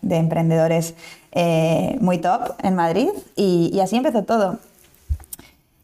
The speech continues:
Empezó todo así, de forma inocente, y la verdad que nos metimos en un lío gigante porque empezó a crecer aquello, eh, locamente sin que nosotras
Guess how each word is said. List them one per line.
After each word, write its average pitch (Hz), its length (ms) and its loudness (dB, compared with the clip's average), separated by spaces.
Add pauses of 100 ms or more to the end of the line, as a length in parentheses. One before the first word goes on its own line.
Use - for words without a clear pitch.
(240)
Empezó 208 300 0
todo 277 120 2
así, 285 680 0
de 208 140 -2
forma 233 220 0
inocente, 240 680 0
y 202 140 0
la 196 100 2
verdad 185 200 2
que 220 60 0
nos 214 140 0
metimos 208 340 0
en 190 100 0
un 190 100 2
lío 196 160 2
gigante 190 380 0
porque 190 200 -4
empezó 175 260 0
a 170 60 0
crecer 165 520 0 (100)
aquello, 180 640 0
eh, 170 720 2
locamente 175 920 0
sin 175 220 0
que 175 100 0
nosotras 165 520 -2